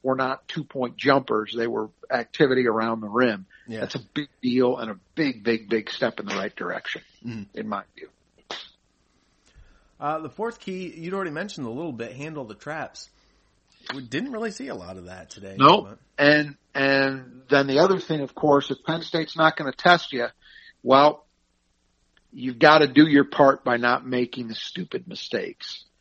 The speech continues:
Speaker 1: by
Speaker 2: Mm-hmm.
Speaker 1: not making unforced errors. And Michigan State did their part. Only eleven turnovers. Penn State, a team that – um, does a nice job in limiting their own mistakes, had nine, but a two turnover edge is nothing,
Speaker 2: Mm.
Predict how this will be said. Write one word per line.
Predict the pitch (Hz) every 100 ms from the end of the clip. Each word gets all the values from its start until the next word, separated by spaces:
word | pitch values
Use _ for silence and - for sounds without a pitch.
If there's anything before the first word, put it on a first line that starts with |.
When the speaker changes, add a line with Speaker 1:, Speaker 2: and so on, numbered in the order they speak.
| _
Speaker 1:
by | 135
Speaker 2:
Mm-hmm. | 131
Speaker 1:
not | 127
making | 127 123 - -
unforced | 127 135 - 120 107 110
errors. | 113 107 110 - -
And | 123 117 117 - _ -
Michigan | 139 - 127
State | - 135 123
did | 127 -
their | 113
part. | - - 110 104 _ _ _ _ _ -
Only | 139 160
eleven | 147 143 135 127
turnovers. | - 139 127 107 - - -
Penn | 160
State, | - - 151 147 147 _ -
a |
team | 131 - 151 143
that – | 135 120 117 _ - - _ -
um, | 120 120 - -
does | 143 143
a | 143
nice | 123 123 127
job | - 123 117 123 123 120 -
in | 113 110
limiting | 117 127 123 120
their | 117 123
own | 123
mistakes, | 113 - 117 110
had | 131 113
nine, | 107 123 113 104 98
but | - 117
a | 113 -
two | 156 147
turnover | - 143 131 127 127 120
edge | 117 120 117 -
is | 117 107
nothing, | 110 95 - - _ _ _ -
Speaker 2:
Mm. | 117